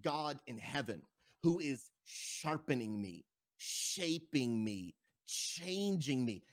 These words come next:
helping me to flee from sin, that I am going through discipline, that I am going through consequences,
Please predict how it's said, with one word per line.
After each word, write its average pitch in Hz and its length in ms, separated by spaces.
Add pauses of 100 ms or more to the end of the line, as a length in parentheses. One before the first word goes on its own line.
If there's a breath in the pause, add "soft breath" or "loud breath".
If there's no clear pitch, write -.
helping 196 360
me 196 120
to 160 80 (240)
flee 214 400 (120)
from 196 220
sin, 160 580 (240 soft breath)
that 180 120
I 196 140
am 240 180
going 220 320
through 214 180
discipline, 139 680 (380)
that 175 140
I 196 80
am 208 160
going 233 320
through 220 180
consequences, 170 880